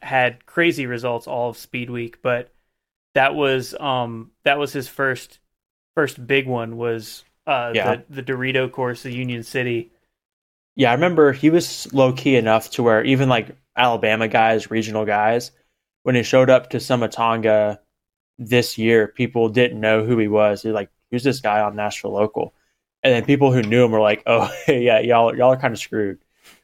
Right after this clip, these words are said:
Speaker 2: Uh, and then he,
Speaker 1: Yeah, he
Speaker 2: he won, but, uh, yeah, he's, he's pretty low-key going into this.
Speaker 1: Yeah,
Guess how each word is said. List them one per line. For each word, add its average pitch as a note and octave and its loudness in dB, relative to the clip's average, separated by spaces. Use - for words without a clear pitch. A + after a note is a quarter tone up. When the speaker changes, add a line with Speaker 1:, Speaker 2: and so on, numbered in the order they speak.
Speaker 2:
Uh, A#2 4
and B2 0
then A#2+ 2
he, B2 0
Speaker 1:
Yeah, C3 2
he B2+ -4
Speaker 2:
he C#3 6
won, A#2 2
but, G#2+ 4
uh, G2 -2
yeah, C#3 6
he's, C3+ 4
he's C#3 -4
pretty C#3+ 2
low-key A#2 2
going G#2 -2
into F#2+ -10
this. F#2+ -16
Speaker 1:
Yeah, C3+ 0